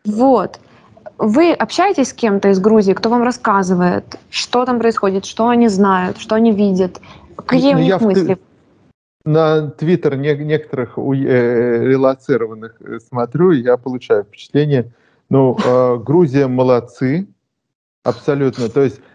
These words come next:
Speaker 2: э, закон об иностранном агенте, ка-, под который попал я, я иностранный агент.
Speaker 1: Да.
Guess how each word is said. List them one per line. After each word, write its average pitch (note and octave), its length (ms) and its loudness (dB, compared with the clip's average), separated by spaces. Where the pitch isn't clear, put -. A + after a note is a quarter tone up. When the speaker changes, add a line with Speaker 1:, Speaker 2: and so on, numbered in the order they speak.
Speaker 2:
э, C3+ 120 0
закон C#3+ 640 0
об B2+ 240 -4
иностранном C3+ 680 -2
агенте, C3+ 480 -2
ка-, A2+ 300 -2
под - 160 -4
который A#2+ 300 0
попал A2 340 -2
я, C3 180 0
я A2 260 0
иностранный G2 640 -8
агент. F#2 400 -14
Speaker 1:
Да. G3+ 300 -2